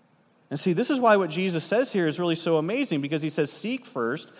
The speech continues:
my Father's kingdom and my Father's righteousness, and don't forget I love you." Right? Don't forget that I actually know what's going on with you. Don't forget I know what it takes to,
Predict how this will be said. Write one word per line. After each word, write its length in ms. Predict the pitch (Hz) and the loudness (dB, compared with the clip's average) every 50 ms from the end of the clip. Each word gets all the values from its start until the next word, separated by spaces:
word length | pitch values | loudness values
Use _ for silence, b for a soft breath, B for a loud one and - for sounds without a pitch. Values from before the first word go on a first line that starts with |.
| B B B | B B B
my 160 | B 143 139 139 | B -2 -2 -2
Father's 540 | - - 143 139 156 202 240 262 240 - | -2 0 2 2 4 4 2 0 -2 -6
kingdom 420 | - - 156 127 123 123 135 143 139 B B B B | -6 -6 -6 -4 -2 -2 -2 -2 -4 B B B B
and 120 | 135 143 147 | -2 0 0
my 140 | 151 143 | 0 0
Father's 540 | 143 - 156 160 185 202 233 269 262 214 - | 0 0 0 2 2 2 2 0 -2 -4 -2
righteousness, 640 | 139 123 113 107 - 131 123 - - 151 151 151 - | 0 0 0 0 -2 -8 -8 -6 -6 -4 -4 -4 -4
and 220 | - 160 165 160 | -4 -4 -2 -2
don't 200 | 143 190 220 202 | 0 -2 -2 -2
forget 420 | - - 196 175 170 214 208 - - | -4 -6 -6 -4 0 0 0 2 2
I 200 | 151 165 175 180 | 2 2 2 2
love 340 | 170 185 220 247 233 175 139 | 2 2 2 2 0 -2 -6
you." 320 | 110 98 90 82 76 - - _ _ _ _ _ _ _ _ _ _ _ _ b b b b b b | -8 -8 -8 -10 -12 -16 -20 _ _ _ _ _ _ _ _ _ _ _ _ b b b b b b
Right? 200 | 156 175 196 160 | 4 4 4 4
Don't 200 | - - 226 220 | 4 2 2 2
forget 360 | - - 196 190 180 220 202 | 0 -4 -4 0 0 0 2
that 120 | - 165 165 | 2 4 4
I 100 | 175 185 | 6 6
actually 360 | 196 202 196 - - 180 170 | 6 4 2 0 -2 -2 0
know 280 | 170 170 180 202 214 202 | 0 2 4 4 4 4
what's 200 | 190 185 185 - | 4 0 -2 -2
going 260 | - 175 175 170 170 | -2 0 0 0 0
on 280 | 170 180 196 233 247 | 2 2 2 2 0
with 180 | 214 170 160 - | -2 -4 -4 -4
you. 80 | 139 127 | -4 -4
Don't 240 | 127 170 196 185 | -2 -2 -2 -2
forget 340 | - - 185 175 220 220 190 | -4 -6 -4 0 2 2 2
I 120 | 156 160 165 | 2 0 0
know 140 | 175 196 | 0 0
what 100 | 202 190 | 0 0
it 100 | 165 151 | 0 -2
takes 320 | - - 196 202 208 202 - - | -4 -4 -4 -4 -4 -4 -4 -2
to, 160 | - 160 | -2 -2